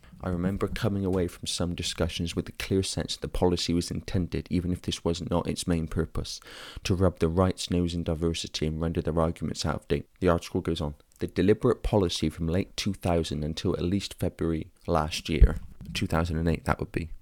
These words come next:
when the new points-based system was introduced, was to open up the U K to mass migration, he said.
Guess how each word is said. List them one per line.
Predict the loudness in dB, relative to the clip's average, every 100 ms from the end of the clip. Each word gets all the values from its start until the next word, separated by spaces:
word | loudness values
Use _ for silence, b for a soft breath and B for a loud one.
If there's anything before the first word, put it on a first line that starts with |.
| -8 2
when | 4
the | 6
new | 6 6
points-based | 10 10 10 4 4 4
system | 0 0 2 0
was | 0
introduced, | -2 -2 -2 0 0 0
was | -2
to | 4 4
open | 6 4
up | 0
the | 0
U | 0 2
K | 2 2
to | 0
mass | 0 0
migration, | 0 0 2 2 0
he | -4
said. | -2 -4 -6